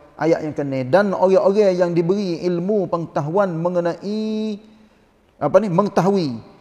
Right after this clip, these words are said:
dengan yakin bahawa keterangan-keterangan yang diturunkan kepadamu, hai Muhammad, tak, dari Tuhanmu mengenai kiamat dan lain-lainnya,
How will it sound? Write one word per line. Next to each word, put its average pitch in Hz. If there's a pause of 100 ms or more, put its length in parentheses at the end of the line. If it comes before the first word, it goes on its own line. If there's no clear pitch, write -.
(320)
dengan 233
yakin 220
bahawa 214
keterangan-keterangan 240
yang 226
diturunkan 214
kepadamu, 226
hai 208
Muhammad, 208
tak, 170 (420)
dari 208
Tuhanmu 220 (380)
mengenai 208
kiamat 196
dan 180
lain-lainnya, 180